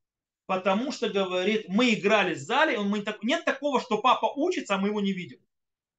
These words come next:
Она говорит, он сидел, учился, мы игрались, причем можно было подбежать ему помешать с дурацким вопросом,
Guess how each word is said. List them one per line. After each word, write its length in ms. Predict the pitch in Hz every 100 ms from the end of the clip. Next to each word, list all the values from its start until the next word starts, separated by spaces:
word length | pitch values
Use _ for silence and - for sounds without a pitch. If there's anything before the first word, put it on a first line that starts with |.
| _ _ _ _ _ _ _ _ _ _ _ _ _ _ _ _ _ _
Она 140 | 190 214
говорит, 140 | 196 -
он 180 | 294 277
сидел, 320 | 254 262 233
учился, 560 | 196 262 - 202 - - _ _ _ _
мы 280 | 170 247 285
игрались, 380 | 180 214 311 -
причем 320 | 214 196 262
можно 200 | 262 233
было 160 | 226 226
подбежать 600 | 226 190 208 202 254 240
ему 160 | 208
помешать 520 | 190 180 160 220 277 - _ _ _ _ _ _ _
с 100 | -
дурацким 460 | 214 247 262 - 233
вопросом, 600 | 214 196 214 214 226